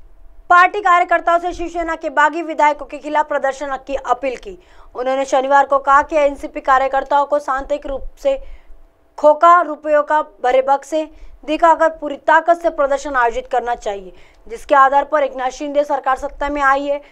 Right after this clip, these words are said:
शिंदे शिविर की खुशी क्षणिक। उन्होंने पार्टी के कार्यकर्ताओं से अपील की है कि वह जनता को बताए कि शिंदे शिविर की खुशी क्षणिक है, जिसके गुट को निर्वाचन आयोग ने वास्तविक शिवसेना कगार दिया है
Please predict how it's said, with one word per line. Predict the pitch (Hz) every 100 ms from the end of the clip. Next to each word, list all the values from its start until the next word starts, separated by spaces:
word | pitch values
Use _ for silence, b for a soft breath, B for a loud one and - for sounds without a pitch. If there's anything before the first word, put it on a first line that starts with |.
| b b
शिंदे | - 339 330 339
शिविर | 339 311 320
की | 320 330 339 - - -
खुशी | - 294 330
क्षणिक। | 330 - 254 220 - - b b b -
उन्होंने | 247 254 269
पार्टी | 269 277 262 285
के | 285
कार्यकर्ताओं | 285 277 269 277 285 302 302
से | 302
अपील | 285 - 285
की | - 302
है | 302
कि | 302 311
वह | 269 269
जनता | 269 277 277 285
को | 285 285
बताए | 240 233 240 247
कि | 269 285
शिंदे | - 302 302 320
शिविर | 320 294 262 262
की | 277
खुशी | - 294 - 302 285 b b b
क्षणिक | - 311 285 294 294
है, | 226
जिसके | 220 240 285
गुट | 240 262 381 392
को | 370
निर्वाचन | 359 330 302 302 311 311
आयोग | 254 262 269 262
ने | 269
वास्तविक | 254 277 - 294 294
शिवसेना | 285 254 262 262
कगार | 262 - - 240 220 240
दिया | 226 208 196
है | 202